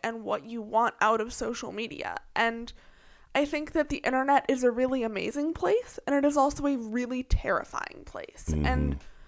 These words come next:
Speaker 1: so I think it's a double-edged sword. Like, oh, there's all of this information out there. There's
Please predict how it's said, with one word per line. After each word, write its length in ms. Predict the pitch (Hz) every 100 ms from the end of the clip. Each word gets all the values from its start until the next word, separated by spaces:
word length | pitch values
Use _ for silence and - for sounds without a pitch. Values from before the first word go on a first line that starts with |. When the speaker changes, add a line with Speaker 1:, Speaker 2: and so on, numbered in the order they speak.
| - - - - -
Speaker 1:
so 220 | 349 330
I 120 | 320
think 440 | 320 339 320 - _ - _ _ _ -
it's 160 | 294 339
a 80 |
double-edged 540 | 294 285 302 302 285 -
sword. 500 | - 320 370 247 226
Like, 340 | 240 226 - -
oh, 260 | 359 370 262
there's 260 | 247 269 -
all 200 | 233 269
of 80 | 285
this 200 | 269 269 _ _ _ _ _ -
information 720 | 277 285 285 247 254 262 262
out 240 | - 254 -
there. 160 | 208
There's 220 | 214 247